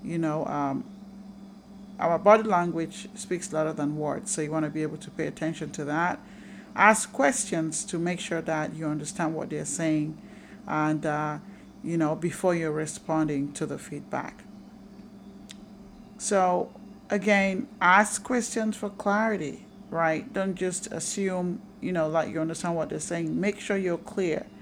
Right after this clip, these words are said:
Go back to them and say, "Am I hearing you say this? You know,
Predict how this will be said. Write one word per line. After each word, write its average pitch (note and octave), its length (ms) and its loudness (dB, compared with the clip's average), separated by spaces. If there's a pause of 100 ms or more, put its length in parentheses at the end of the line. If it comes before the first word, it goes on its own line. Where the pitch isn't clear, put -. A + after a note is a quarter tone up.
(380)
Go F#3+ 140 0
back F#3 320 4
to F#3 100 -2
them F3 200 0
and D#3+ 140 -2
say, E3 460 -2
"Am D#3+ 140 -2
I D#3+ 80 0
hearing F3 380 0
you E3 120 -2
say E3 320 -2
this? - 440 -8 (480)
You E3 100 -4
know, D#3 320 -2